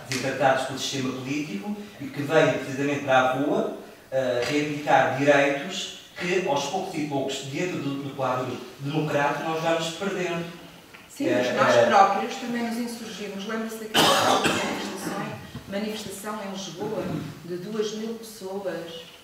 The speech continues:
Speaker 2: para aí, eh, na Praça de Espanha, em dois mil e quinze? Também foi inorgânico. Teve um
Speaker 1: Sim.
Speaker 2: peso brutal.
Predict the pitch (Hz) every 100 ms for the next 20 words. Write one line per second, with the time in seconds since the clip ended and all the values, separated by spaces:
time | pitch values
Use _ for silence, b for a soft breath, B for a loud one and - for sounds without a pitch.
0 | - 175 165 160 196 220 - B B B
1 | B 175 185 185 180 185 185 185 190 -
2 | - - - - - - 147 - - -
3 | 190 190 202 202 190 196 190 - 180 170
4 | - - - 381 220 202 196 220 269 247
5 | 277 269 269 - - - - - - 202
6 | 190 196 190 196 202 208 202 240 - B
7 | B B B 160 151 226 320 - 208 196
8 | 170 160 -